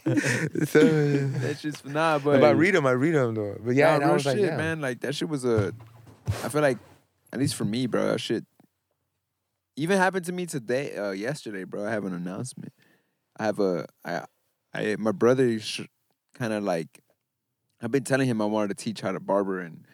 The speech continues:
Speaker 2: to, to teach. I've been wanting to teach it and shit. And then he sent me a, a, a job application for a barber school in the area. And I fucking called and I was like, well, I emailed them first and then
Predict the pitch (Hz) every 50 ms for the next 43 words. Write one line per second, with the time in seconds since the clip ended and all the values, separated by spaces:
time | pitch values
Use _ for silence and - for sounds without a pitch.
0 | _ _ _ _ _ _ _ _ _ _ _ _ - _ _ _ _ - - -
1 | - 139 139 117 - - - - - - 104 107 104 101 107 107 101 95 87 -
2 | - 131 135 - 120 104 - - _ _ _ _ _ _ _ _ _ _ 90 95
3 | 98 95 - - 104 104 98 98 95 98 98 98 98 95 95 87 - - - -
4 | 107 113 107 110 - - 120 117 107 110 113 110 104 98 92 90 90 90 82 -
5 | - - 85 92 90 80 - 73 95 92 104 101 107 110 107 101 104 104 101 -
6 | 110 98 101 104 95 90 - 92 85 78 - 87 104 104 104 101 92 92 - -
7 | _ - 98 92 87 85 95 98 _ _ - - - 90 92 90 - - 95 101
8 | 104 101 95 90 82 - - _ _ _ _ _ _ _ _ _ _ _ _ _
9 | - 98 98 98 92 92 90 85 69 - _ _ _ _ _ _ _ 98 - -
10 | 110 107 - 92 80 - - 98 107 123 123 110 98 90 - _ _ _ _ _
11 | - 95 95 92 90 - 92 85 76 73 - _ - _ - - 123 123 110 101
12 | 131 139 135 139 156 180 170 156 147 131 127 123 110 98 - 143 143 135 123 127
13 | 107 107 110 110 110 107 104 98 104